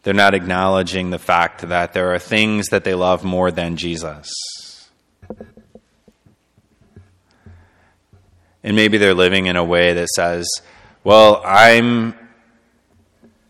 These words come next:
doing what I'm supposed to do, but I also really entrust myself to the world."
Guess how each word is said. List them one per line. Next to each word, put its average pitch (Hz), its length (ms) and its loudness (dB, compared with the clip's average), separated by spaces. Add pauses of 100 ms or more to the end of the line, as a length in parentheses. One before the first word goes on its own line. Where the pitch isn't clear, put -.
(200)
doing 131 400 -2
what 127 100 4
I'm 120 140 2
supposed 107 540 -2
to 101 80 -6
do, 120 680 0
but 101 180 0
I 98 140 4
also 98 500 0
really 90 1120 -4 (480)
entrust 90 560 -4
myself 85 480 -4 (120)
to 82 280 -10
the 80 120 -14
world." 80 520 -12